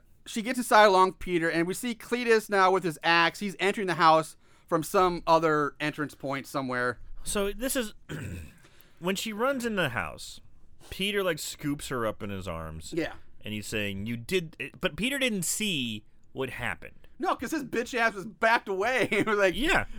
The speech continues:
Speaker 1: back by
Speaker 2: but
Speaker 1: the
Speaker 2: he's
Speaker 1: front
Speaker 2: saying,
Speaker 1: door.
Speaker 2: "You did the right thing, you did the right thing."
Speaker 1: Yeah.
Speaker 2: So I was confused.
Speaker 1: I'm guessing he, uh, he did the right thing in trying to stop Cletus or trying to kill him. I guess.
Speaker 2: Was she, was he saying, "You did the right thing," and not shooting? Was she intentionally just trying, was she just trying to
Speaker 1: No,
Speaker 2: scare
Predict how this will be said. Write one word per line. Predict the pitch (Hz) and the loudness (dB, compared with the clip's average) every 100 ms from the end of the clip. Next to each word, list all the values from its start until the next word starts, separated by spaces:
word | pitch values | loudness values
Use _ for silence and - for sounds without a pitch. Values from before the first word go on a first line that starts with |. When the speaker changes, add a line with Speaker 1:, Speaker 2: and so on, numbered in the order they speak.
| - | -2
Speaker 1:
back | 202 208 | 2 4
by | 226 | 6
Speaker 2:
but | |
Speaker 1:
the | 247 | 4
Speaker 2:
he's | 247 | 4
Speaker 1:
front | 202 | 8
Speaker 2:
saying, | 262 247 | 8 8
Speaker 1:
door. | 208 | 6
Speaker 2:
"You | 214 | 0
did | 180 220 | 0 0
the | 196 | 2
right | 185 175 156 | 2 2 0
thing, | 165 151 143 | -2 -2 -2
you | 131 | -6
did | 120 127 120 | -2 -2 -2
the | 107 | -2
right | 101 92 | -2 -2
thing." | - 92 78 - - | -6 -8 -8 -12 -2
Speaker 1:
Yeah. | 180 143 104 | 2 2 0
Speaker 2:
So | - - 226 214 - | -6 -2 0 0 -2
I | |
was | 220 226 | -2 -2
confused. | - 180 - - 101 82 - - - | -4 -6 -8 -8 -8 -8 -14 -18 -6
Speaker 1:
I'm | - 202 | -2 0
guessing | 185 330 330 214 | 4 2 2 -4
he, | 220 - - | -4 -6 -4
uh, | 165 | -2
he | 160 | 0
did | 156 196 | -2 -2
the | |
right | 196 | -2
thing | 190 | -2
in | 160 | -4
trying | 127 - 139 156 170 175 170 | -6 -4 0 2 0 -2 -4
to | 196 190 170 160 | -6 -2 -2 -2
stop | - 175 175 - | -2 -2 -2 -4
Cletus | 185 165 | -4 -4
or | 147 | -6
trying | - 151 170 | -2 -2 -2
to | 170 | -4
kill | - 180 | -4 -4
him. | 175 180 175 - | -2 -4 -6 -8
I | 151 | -8
guess. | 139 156 | 0 4
Speaker 2:
Was | 160 | 4
she, | - 156 160 - | 2 -4 -6 -4
was | 151 | -6
he | 135 | -4
saying, | 135 - 131 120 | -6 -4 -4 -4
"You | 113 | -4
did | 110 | -4
the | 107 | -2
right | 104 98 | -2 -2
thing," | - 98 95 | -4 -6 -6
and | 90 92 | -8 -8
not | 101 107 - | -6 -6 -8
shooting? | - 117 110 | -10 -10 -8
Was | 113 110 | -8 -8
she | - | -8
intentionally | 98 - - 120 113 117 | -8 -10 -10 -8 -8 -10
just | 110 110 | -8 -10
trying, | 123 120 | -10 -10
was | 127 120 | -10 -10
she | 131 | -6
just | 135 - | -6 -4
trying | 131 | 0
to | 185 | 4
Speaker 1:
No, | 185 | 4
Speaker 2:
scare | 156 | 6